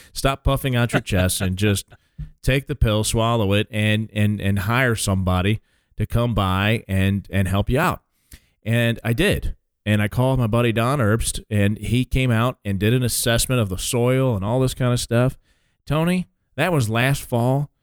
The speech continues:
and I can't tell you the difference in my lawn. It is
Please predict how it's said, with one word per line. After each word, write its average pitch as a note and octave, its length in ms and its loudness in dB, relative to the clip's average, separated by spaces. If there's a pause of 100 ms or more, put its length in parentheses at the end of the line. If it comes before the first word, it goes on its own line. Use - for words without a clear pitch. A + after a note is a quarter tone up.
(240)
and A2+ 140 0
I D3 100 0
can't D#3+ 440 -2
tell C#3 280 2
you F2 200 0
the E2 160 -2
difference E2+ 640 -2 (220)
in G2+ 100 2
my F#2 200 2
lawn. F2 340 0
It C3+ 180 0
is B2+ 240 0